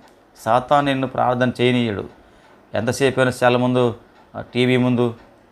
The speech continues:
నిన్ను కూర్చోబెట్టి నిన్ను, నిన్ను మంచి, ఆ, ఎంజాయ్ చేయనివ్వగలడు. కానీ ప్రార్థనేటప్పుడు నీకు ఏదో పని పెడతాడు,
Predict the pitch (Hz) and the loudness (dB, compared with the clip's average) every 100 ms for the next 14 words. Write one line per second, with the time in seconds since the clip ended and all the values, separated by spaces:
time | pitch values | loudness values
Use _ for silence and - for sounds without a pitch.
0 | 113 117 113 107 135 120 117 120 120 117 | -10 -6 -6 -2 0 2 0 0 0 0
1 | 113 113 107 98 107 110 110 104 95 82 | 0 -2 -2 -4 -4 -4 -2 0 -2 -6
2 | - - - - 107 107 104 95 87 - | -20 -20 -20 -8 0 2 4 0 -6 -14
3 | - 110 127 127 127 131 123 117 110 107 | -8 -2 0 2 2 2 2 2 2 -2
4 | 117 170 135 - _ _ _ _ - 117 | -2 -4 -8 -18 _ _ _ _ -2 2
5 | 139 139 143 143 135 131 135 131 127 113 | 4 2 0 2 0 0 -4 -2 -2 0
6 | 117 139 139 123 110 104 - 95 85 | 0 0 0 0 0 -2 -2 -6 -6